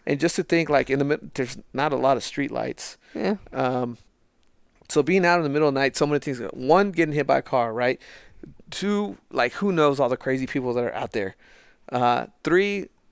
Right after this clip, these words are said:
Speaker 1: just fucking getting lost in the dark.
Speaker 2: Yeah.
Speaker 1: Um, I mean, I know, I knew my way around pretty well, so it wasn't that much of an issue, but there's crazies out there.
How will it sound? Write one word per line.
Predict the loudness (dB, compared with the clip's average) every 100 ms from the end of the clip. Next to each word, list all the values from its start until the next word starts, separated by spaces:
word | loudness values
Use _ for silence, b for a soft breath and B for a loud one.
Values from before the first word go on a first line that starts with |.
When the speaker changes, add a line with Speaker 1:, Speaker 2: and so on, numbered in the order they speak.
| _ -10
Speaker 1:
just | -6 -6
fucking | -4 -4 -2 -2 -4 -8 -8
getting | 0 2 2
lost | 0 0 0 0 -6 -14 _ _
in | -6 -6
the | -6
dark. | 0 2 0 -4 b b _
Speaker 2:
Yeah. | -4 -2
Speaker 1:
Um, | 0
I | 0 0
mean, | -2 0
I | 0
know, | 0 0
I | 0
knew | 0
my | 0
way | 0 0
around | 0 -2 -2
pretty | -4 -4
well, | -4 -6 b b b b
so | -4 0
it |
wasn't | 2 2
that | 2 2
much | 0
of | -2
an | -2
issue, | -2 -2 -2
but | 0 -2 -4 _ _ _ b b b b b -18 -18 -20 -18 0
there's | 2 2
crazies | 2 4 4 4 4
out | 4 2
there. | -2 -4